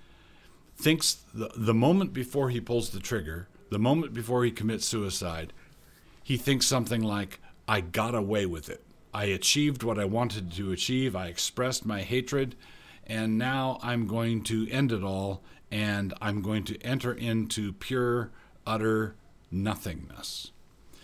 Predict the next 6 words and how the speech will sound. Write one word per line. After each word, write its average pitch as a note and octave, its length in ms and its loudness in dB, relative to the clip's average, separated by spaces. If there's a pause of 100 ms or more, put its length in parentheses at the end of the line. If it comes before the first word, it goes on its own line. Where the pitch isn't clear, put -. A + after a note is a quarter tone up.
(240)
Now, A#2 260 -2
if A#3 340 -2 (120)
atheism A2 840 4 (240)
is G2 180 -2
the F#2 100 -10
case, - 640 -4